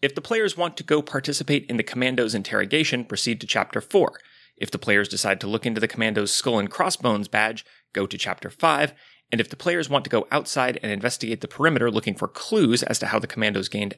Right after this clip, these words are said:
entry, go to chapter six." It also says the players might want to go check out this microscanner thing, since it has the world-famous not quite shield insignia on it, so it's a very obvious clue that it's from somewhere in the base. But bad news, everything is locked down for the next thirty minutes,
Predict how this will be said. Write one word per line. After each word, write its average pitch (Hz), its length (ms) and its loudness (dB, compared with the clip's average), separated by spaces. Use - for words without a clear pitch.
entry, 135 380 2
go 110 140 4
to 101 140 -4
chapter 95 340 -2
six." - 480 -4
It - 60 2
also 123 200 2
says 104 220 2
the - 60 -12
players 101 320 -2
might 131 120 2
want 107 160 0
to 101 60 -4
go 107 100 -2
check - 240 -2
out 107 220 -2
this 101 200 -6
microscanner 135 720 0
thing, 160 260 -4
since 135 260 4
it - 80 4
has 110 240 0
the 104 80 -2
world-famous 101 680 0
not 104 200 0
quite 101 180 2
shield 101 280 2
insignia 113 420 0
on 123 180 2
it, 131 180 -2
so 92 160 -2
it's 95 100 -8
a 85 60 -10
very 92 260 4
obvious 95 420 2
clue 104 300 4
that 98 120 2
it's 92 100 0
from 101 140 -4
somewhere 101 240 0
in 95 80 -2
the 104 60 0
base. 147 240 0
But 160 360 4
bad 131 240 4
news, 101 280 -2
everything 135 320 4
is 107 100 0
locked 113 280 4
down 101 180 4
for 104 80 -10
the 95 80 0
next 98 220 2
thirty 98 180 2
minutes, 82 320 -4